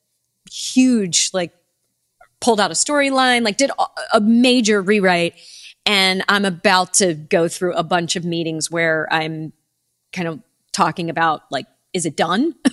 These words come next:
<laughs> Which it may or may not be completely done, but I'm v-, really excited that there's, you know, we put fresh energy into it. So there's that. And that is, everybody should always be making something.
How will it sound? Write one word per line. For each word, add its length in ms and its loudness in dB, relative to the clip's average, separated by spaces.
<laughs> 640 0
Which 160 0
it 80 0
may 180 2
or 40 0
may 140 0
not 240 0
be 120 -2
completely 760 0
done, 320 2
but 140 2
I'm 140 2
v-, 340 -12
really 360 2
excited 560 -2
that 160 -2
there's, 320 -2
you 100 -4
know, 100 -4
we 80 -4
put 240 -4
fresh 260 0
energy 340 -2
into 240 -4
it. 100 -2
So 120 4
there's 280 2
that. 360 2
And 160 2
that 260 2
is, 300 2
everybody 340 2
should 200 -2
always 240 2
be 100 2
making 240 2
something. 320 2